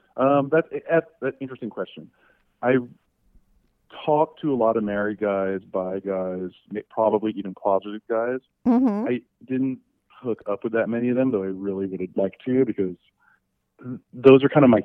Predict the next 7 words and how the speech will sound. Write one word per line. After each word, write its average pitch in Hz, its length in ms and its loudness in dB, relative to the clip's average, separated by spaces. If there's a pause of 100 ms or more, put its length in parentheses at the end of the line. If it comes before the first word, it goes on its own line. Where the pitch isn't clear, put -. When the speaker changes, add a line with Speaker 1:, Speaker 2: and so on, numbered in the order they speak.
(160)
Speaker 1:
type. 98 220 -4 (100)
Like, 90 400 -8
uh, 90 420 -6 (540)
like, - 280 2 (280)
I 117 200 4
sort 127 100 4
of, 123 80 2